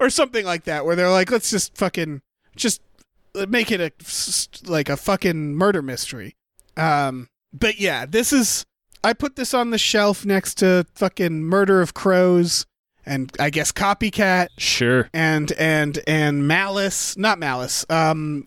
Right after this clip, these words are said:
Speaker 1: In Dreams, and, like, any other, like, spooky thriller, uh, that's kind of a wet fart. I would say it's the wettest of the farts,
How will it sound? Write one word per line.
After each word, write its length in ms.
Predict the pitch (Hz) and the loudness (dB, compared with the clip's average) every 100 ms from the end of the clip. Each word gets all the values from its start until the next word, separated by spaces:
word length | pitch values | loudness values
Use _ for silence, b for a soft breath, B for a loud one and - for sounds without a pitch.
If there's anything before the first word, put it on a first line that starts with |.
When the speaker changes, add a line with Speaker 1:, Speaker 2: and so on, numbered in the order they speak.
| 190 | -2
Speaker 1:
In 180 | 208 196 | -2 -2
Dreams, 720 | 190 190 185 185 180 175 - B B _ _ _ 170 | 0 2 2 2 0 -2 -4 B B _ _ _ 0
and, 260 | 185 190 | 0 2
like, 300 | 185 175 165 | 2 2 2
any 240 | 226 285 262 | 2 2 2
other, 240 | 226 220 | 4 4
like, 460 | 202 175 170 156 - b _ _ | 4 4 2 0 -8 b _ _
spooky 800 | - - - 269 269 254 220 208 | -2 -2 0 2 2 2 -2 -2
thriller, 760 | - 180 190 190 185 185 180 180 _ _ | -2 0 2 4 4 4 2 0 _ _
uh, 260 | 165 165 156 | 0 2 2
that's 380 | 151 160 - - | 0 -2 -2 -4
kind 320 | - 196 180 | 0 0 2
of 400 | 175 156 156 151 _ _ - | 2 0 -4 -14 _ _ -2
a 80 | 170 | 0
wet 280 | 160 156 - | 2 -2 -4
fart. 400 | 151 127 120 - _ _ | -2 0 0 -6 _ _
I 120 | 208 | 2
would 160 | 214 214 | 2 0
say 300 | - 208 196 | 2 4 4
it's 160 | 185 - | 2 0
the 120 | 180 | 2
wettest 460 | 175 180 185 - | 4 2 2 0
of 100 | 185 | -2
the 80 | 175 | -2
farts, 600 | 170 196 190 202 - - | 0 2 2 0 -4 -8